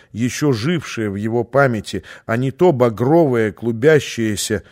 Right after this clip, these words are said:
под которым он оказывался по ночам, поднимаясь наверх. Дневного света он не видел уже добрых двадцать лет. Саша не видела его никогда, только в снах. Но разве можно точно сказать,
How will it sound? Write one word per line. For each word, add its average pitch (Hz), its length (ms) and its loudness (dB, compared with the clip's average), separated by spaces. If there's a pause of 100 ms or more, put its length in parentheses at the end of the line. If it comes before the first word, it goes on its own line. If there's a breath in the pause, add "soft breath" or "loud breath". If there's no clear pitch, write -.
(180 soft breath)
под 117 180 -4
которым 127 420 0
он 123 120 -2
оказывался 120 720 0
по 120 160 -4
ночам, 123 500 0
поднимаясь 117 800 -2
наверх. 117 540 -2 (640 soft breath)
Дневного 151 680 2
света 160 500 0
он 120 160 -2
не 123 100 -2
видел 135 320 -2
уже 123 180 -2
добрых 127 440 -2
двадцать 123 520 -2
лет. 135 300 -2 (560 soft breath)
Саша 156 480 2
не 151 160 -2
видела 135 360 0
его 131 260 2
никогда, 120 800 -2 (540)
только 165 340 2
в - 100 -6
снах. 151 420 0 (340 loud breath)
Но 139 160 4
разве 170 280 4
можно 170 380 2
точно 127 460 -2
сказать, 127 580 2